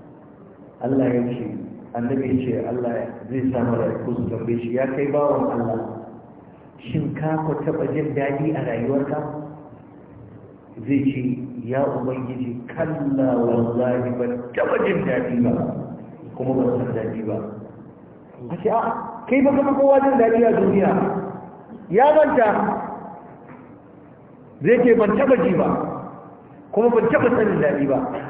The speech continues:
Wannan ƙuna guda ɗaya ta jahannama, zubi ɗaya da aka zura shi a cikin wutar jahannama, wallahi ta mantar da shi duk ni'imar da ya samu. Mulki ne, dukiya ne, sarauta ne, mata ne, abinci ne,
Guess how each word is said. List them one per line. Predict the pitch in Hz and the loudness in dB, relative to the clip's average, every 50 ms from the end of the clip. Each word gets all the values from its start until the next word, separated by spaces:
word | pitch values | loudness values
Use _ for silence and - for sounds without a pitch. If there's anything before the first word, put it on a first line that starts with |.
| - - - - | -12 -12 -6 -2
Wannan | 139 151 165 170 175 196 220 226 233 226 - - | 0 2 2 4 4 4 4 4 2 2 0 0
ƙuna | 262 262 254 254 247 254 247 254 240 - | 2 4 4 4 4 6 6 4 4 4
guda | 202 175 165 175 170 170 170 170 | 2 2 4 4 4 4 2 2
ɗaya | 208 208 202 202 196 202 196 202 202 202 202 202 - - | 4 4 6 6 4 4 2 0 -2 -2 -4 -6 -6 -2
ta | - 196 | -2 0
jahannama, | 180 220 214 - 196 175 165 165 165 160 147 123 131 - - - - - - - - - | 2 2 2 2 0 0 0 2 2 2 0 -2 -2 -4 -6 -8 -10 -12 -14 -16 -14 -10
zubi | 131 123 147 240 269 - - - - 262 247 | -6 0 2 4 6 6 6 4 4 4 6
ɗaya | 247 247 226 220 226 226 226 - - 240 - - - - | 6 6 6 6 4 2 -2 -2 -4 -6 -6 -8 -6 -2
da | - - - | 0 0 0
aka | - - 160 139 | 2 0 0 0
zura | 147 151 147 135 135 | 2 2 2 2 0
shi | 135 | 0
a | - 117 - | -4 -4 -4
cikin | - 135 131 123 127 | -6 -6 -4 -4 -4
wutar | 123 127 127 127 | -2 -2 -2 -2
jahannama, | 131 135 127 127 123 120 120 | -2 -2 0 0 -2 -2 0
wallahi | 120 120 117 120 120 127 135 131 127 123 120 | 0 0 2 2 2 2 2 2 0 0 0
ta | 127 127 | -2 -2
mantar | 127 127 127 127 127 135 | -2 -2 -2 -2 -2 -2
da | 131 131 - - | -2 -2 -4 -4
shi | - 120 117 120 | -6 -6 -6 -6
duk | 127 135 | -6 -6
ni'imar | - 135 127 - 143 117 110 | -6 -6 -8 -8 -6 -6 -6
da | - - - | -8 -8 -8
ya | 104 - - | -10 -8 -8
samu. | - - - - - - - - - - - - - - - 101 | -8 -8 -8 -8 -8 -10 -10 -12 -16 -18 -20 -20 -20 -18 -16 -12
Mulki | 104 113 117 117 113 113 107 101 | -8 -6 -6 -4 -6 -6 -8 -8
ne, | 101 101 - - - - - - - - - - 98 98 | -8 -8 -10 -10 -12 -14 -16 -18 -20 -20 -20 -20 -16 -8
dukiya | 117 117 113 117 113 113 107 110 117 120 117 | -6 -4 -4 -4 -4 -4 -4 -4 -4 -4 -4
ne, | 120 117 - - - - - - - - - - | -4 -6 -8 -8 -12 -14 -16 -18 -20 -20 -14 -6
sarauta | 110 107 110 117 117 113 120 117 104 - - | -6 -4 -2 0 0 0 0 -2 -2 -4 -4
ne, | 123 - - - - - - - - - - - | -6 -6 -8 -10 -10 -14 -16 -16 -18 -18 -14 -8
mata | 117 120 123 120 123 131 123 127 127 | -6 -4 -4 -2 -2 -2 -2 -2 -4
ne, | 123 120 - - - - - - - - - - | -4 -6 -6 -8 -10 -12 -14 -16 -18 -20 -18 -10
abinci | - 113 117 120 123 - 123 127 131 127 | -8 -6 -4 -2 0 0 0 0 0 0
ne, | 131 120 | -2 -2